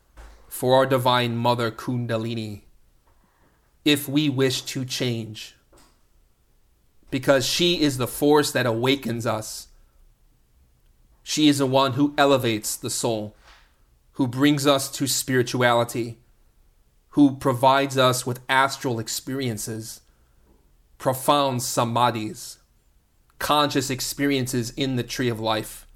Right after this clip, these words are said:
the superior worlds of the Kabbalah. She is the one responsible for us, because she is the one who raises us from suffering.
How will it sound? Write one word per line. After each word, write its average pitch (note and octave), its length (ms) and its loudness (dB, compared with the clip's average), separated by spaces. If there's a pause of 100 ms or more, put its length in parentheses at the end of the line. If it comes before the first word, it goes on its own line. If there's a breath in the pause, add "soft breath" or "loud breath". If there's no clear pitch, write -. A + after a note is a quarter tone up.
(760)
the B2 120 0
superior C3 580 2
worlds G#2+ 500 -4
of B2 140 -4
the - 80 -8
Kabbalah. A2 540 -4 (1300)
She F#3+ 360 0
is D#3 220 4
the B2 80 0
one C#3 440 2 (160)
responsible B2 1000 0 (140)
for A#2 200 -2
us, G#2+ 400 -2 (880)
because B2+ 340 2
she D#3+ 260 4
is C#3+ 100 2
the C3+ 80 0
one C3 280 2
who B2+ 160 -2
raises B2+ 520 2
us A2 220 0
from G#2+ 180 -8
suffering. A#2 600 -6